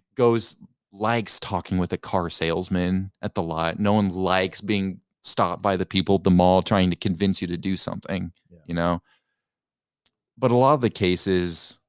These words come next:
Speaker 1: like in your case, when the right-wing fundamentalist evangelical Christians are, like, going extreme in your way, all it does is push the person they're trying to convince further away. And the opposite is also true of, like, science is God.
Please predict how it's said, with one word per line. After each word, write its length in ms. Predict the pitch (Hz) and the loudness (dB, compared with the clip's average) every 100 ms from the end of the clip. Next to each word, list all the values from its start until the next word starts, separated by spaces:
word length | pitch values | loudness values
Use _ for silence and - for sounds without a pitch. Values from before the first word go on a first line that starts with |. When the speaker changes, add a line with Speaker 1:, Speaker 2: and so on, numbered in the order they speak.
| _ | _
Speaker 1:
like 180 | 98 - | -8 -2
in 80 | 98 | 0
your 140 | 110 | 0
case, 340 | 117 87 85 - | 0 -2 -2 -2
when 120 | 90 | -2
the 140 | 85 | -2
right-wing 1200 | 80 87 87 82 _ _ _ 104 87 90 90 92 | -2 0 0 -2 _ _ _ -10 -4 -2 -2 -2
fundamentalist 840 | 85 - 90 85 87 85 85 82 - _ 101 | -2 -2 0 0 -2 -2 -4 -4 -6 _ -4
evangelical 680 | 92 87 85 87 87 85 | 0 0 2 2 2 -2
Christians 440 | - 95 - 90 87 | 0 0 0 -2 -2
are, 120 | 87 | -4
like, 300 | 82 82 - _ _ _ _ _ _ _ 110 | -6 -10 -18 _ _ _ _ _ _ _ -2
going 260 | 120 120 | 2 2
extreme 500 | 107 - - 127 117 | 0 -4 -2 2 4
in 80 | 95 | 4
your 100 | 120 | 4
way, 260 | 110 90 - - | 4 2 0 0
all 180 | 120 117 | 4 4
it 80 | |
does 240 | 101 123 101 | 4 0 0
is 120 | 92 | -6
push 340 | - 117 104 - | -2 -2 -2 -6
the 80 | |
person 300 | - 117 107 | -2 0 2
they're 120 | 98 85 | 0 -2
trying 280 | - 95 | -2 -2
to 100 | 85 | -4
convince 420 | - 87 110 98 - | -6 0 0 0 -6
further 360 | - 107 98 | -6 -2 -2
away. 240 | 101 123 107 | 2 2 2
And 180 | 110 | 2
the 100 | 117 123 | 2 2
opposite 480 | 107 113 - 139 120 | 2 2 0 -2 -2
is 80 | 113 | -2
also 360 | 135 151 - | 0 0 2
true 180 | - 98 | -2 0
of, 80 | 90 | 0
like, 220 | 92 87 | 0 -2
science 480 | - - 120 117 110 | -4 0 2 2 0
is 120 | 104 | -4
God. 500 | - 107 107 110 104 | 2 4 6 4 2